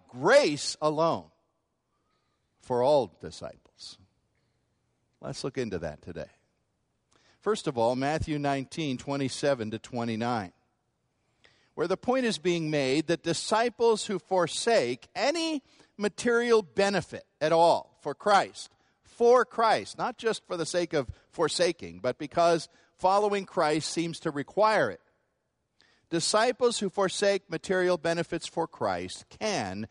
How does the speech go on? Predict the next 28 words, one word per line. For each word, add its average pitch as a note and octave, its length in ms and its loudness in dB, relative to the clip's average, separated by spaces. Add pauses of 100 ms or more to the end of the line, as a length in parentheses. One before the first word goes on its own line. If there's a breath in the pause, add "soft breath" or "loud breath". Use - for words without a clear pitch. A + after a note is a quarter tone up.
(160 soft breath)
expect - 720 -6 (280)
a G#2 100 -6
great G2 320 -6
reward. F#2 460 -6 (2000)
Naturally, G2+ 520 -8
it G2+ 100 -10
was C3 140 -8
Peter G#2+ 440 -6 (380)
who A2+ 120 -2
spoke B2 380 -4
up. B2 180 0 (1080 soft breath)
He D3 100 -4
couldn't F3+ 440 -2
let D#3+ 280 0
the D#3+ 140 -4
incident D3 480 -4
go C3+ 320 2
as C3 220 2
this B2 260 -4
young B2+ 260 -2
man B2+ 540 -2
walked B2 320 -2
away A#2 280 -2
from B2+ 200 -8
Jesus. A#2+ 460 -6
It A2+ 140 -8
says, A#2 220 -2
sadly, A#2+ 800 -4